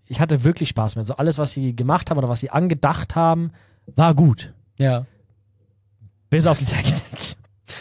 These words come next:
Speaker 2: Bis auf alles, was passiert ist.
Speaker 1: Naja, ansonsten haben wir noch dreißig Jahre, wenn du sonst nichts mehr zu Pokémon hast.
Speaker 2: Ab geht's.
Speaker 1: Äh, Resident Evil.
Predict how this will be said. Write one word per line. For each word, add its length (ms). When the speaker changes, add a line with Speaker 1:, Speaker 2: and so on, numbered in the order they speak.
Speaker 2:
Bis 100
auf 180
alles, 340
was 120
passiert 380
ist. 400
Speaker 1:
Naja, 240
ansonsten 380
haben 120
wir 80
noch 100
dreißig 380
Jahre, 320
wenn 100
du 60
sonst 240
nichts 240
mehr 100
zu 140
Pokémon 420
hast. 400
Speaker 2:
Ab 140
geht's. 260
Speaker 1:
Äh, 120
Resident 460
Evil. 380